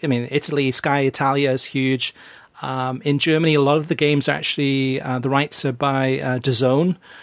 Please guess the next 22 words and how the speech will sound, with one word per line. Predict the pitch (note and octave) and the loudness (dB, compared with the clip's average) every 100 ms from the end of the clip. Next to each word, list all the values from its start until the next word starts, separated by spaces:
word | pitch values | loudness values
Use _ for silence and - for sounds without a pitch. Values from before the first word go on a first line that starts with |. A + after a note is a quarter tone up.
| - - - | -20 -16 -4
uh, | C3+ C3+ | 0 0
if | C3+ | 2
you | C#3+ | 4
wanna | C#3 | 2
watch, | C3 - | 2 0
uh, | C#3+ B2+ - - | 2 0 -2 -8
a | C3+ | 0
lot | C3 | 0
of | B2+ | 2
the | |
Bundesliga | B2 C3+ B2+ C3+ C#3 | 2 0 0 -2 -2
games. | C#3 C#3 C#3 C#3+ - - - - - | 0 0 0 0 -2 -8 -20 -20 -6
Uh, | C#3+ C#3 C#3+ - | 0 2 0 0
and | E3 - - - - | 0 -2 -10 -16 -6
so | - F3+ | -2 0
in | F#3+ G3+ | 2 2
the | |
U | G3 F#3+ | 2 2
K, | G3+ D3+ | 2 2
m-, | D#3+ | 2
I | D3+ | 2
mean, | D3 | 2